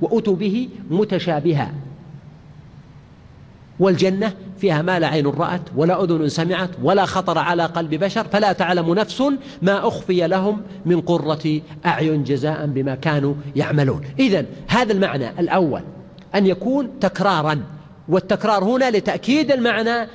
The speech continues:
وتضخيمه، وأنه أبعد ما يكون عن تصور الإنسان وفكره وخياله. المعنى الثاني أن يكون التكرار هنا إشارة إلى أهل الجنة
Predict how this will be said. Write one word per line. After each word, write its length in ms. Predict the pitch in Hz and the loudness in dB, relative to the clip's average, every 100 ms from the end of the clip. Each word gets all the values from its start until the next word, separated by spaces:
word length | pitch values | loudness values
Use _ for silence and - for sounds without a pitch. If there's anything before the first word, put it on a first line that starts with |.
| - | -4
وتضخيمه، 760 | 170 214 175 - 247 254 254 226 - - | 0 2 0 0 0 2 0 -2 -4 0
وأنه 560 | 180 240 226 220 214 - | 2 2 2 2 2 2
أبعد 380 | 285 208 247 | 0 0 0
ما 140 | 226 226 | 2 2
يكون 320 | 214 233 240 | 0 0 0
عن 160 | 196 190 | 0 0
تصور 440 | 185 247 233 196 | 0 0 2 2
الإنسان 480 | 185 180 208 214 220 - - | 2 0 0 0 -2 -6 -2
وفكره 480 | 175 214 - 185 170 | -2 -2 0 2 2
وخياله. 480 | 147 151 117 85 - - - - - - - - - - - | 2 0 -2 -4 -12 -16 -20 -20 -20 -20 -20 -20 -20 -4 2
المعنى 360 | 175 202 233 | 2 4 2
الثاني 520 | 214 - 175 143 165 156 - - - - - | 0 2 2 2 0 -2 -12 -18 -20 -10 -2
أن 160 | 175 | 0
يكون 540 | 160 147 - 226 226 180 | 2 0 -2 0 2 2
التكرار 680 | 151 - 160 147 180 185 151 | 0 -4 -4 0 2 2 2
هنا 520 | 135 156 131 147 175 - - | 2 2 2 -2 -4 -12 -2
إشارة 420 | 156 151 208 175 156 | 0 2 2 2 2
إلى 240 | 175 156 | 2 0
أهل 340 | 151 214 208 | 2 2 4
الجنة 500 | 196 160 190 208 226 | 2 2 0 0 -4